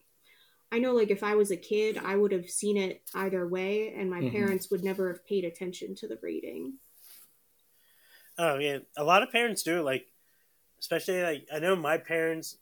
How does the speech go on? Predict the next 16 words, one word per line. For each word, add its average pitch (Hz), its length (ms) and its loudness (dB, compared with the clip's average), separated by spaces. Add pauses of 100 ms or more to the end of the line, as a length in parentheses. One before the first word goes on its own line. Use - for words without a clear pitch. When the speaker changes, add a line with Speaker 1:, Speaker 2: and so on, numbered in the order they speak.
Speaker 3:
used 147 580 -10
to, 170 360 -8
it 135 80 -6
would 147 160 -6
be 151 120 -6
like, 135 340 -2 (1200)
I 143 80 -4
remember, 151 680 0
like, 127 200 -4
rated 143 400 0
R 139 360 2
was, 135 200 -4
like, 127 240 -6
a 139 40 -6
big 147 400 -6
iffy, 165 800 -2